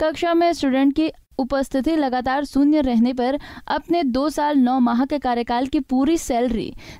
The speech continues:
तेईस लाख बयासी हजार दो सौ अट्ठाईस रुपए लौटा दी। डॉक्टर ललन ने इस राशि का चेक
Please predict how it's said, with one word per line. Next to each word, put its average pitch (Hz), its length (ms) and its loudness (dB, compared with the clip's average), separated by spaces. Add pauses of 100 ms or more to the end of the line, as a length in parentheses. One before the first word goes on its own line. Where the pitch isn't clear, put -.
(120)
तेईस 349 360 0
लाख 277 280 0 (260)
बयासी 269 500 0
हजार 262 420 0
दो 240 180 0
सौ 294 120 0
अट्ठाईस 262 480 -2
रुपए 254 240 0
लौटा 220 340 0
दी। 202 240 -4 (520)
डॉक्टर 330 440 0
ललन 311 340 2
ने 302 180 4
इस - 280 -4 (220)
राशि 262 500 -2
का 330 200 -2
चेक 277 420 -4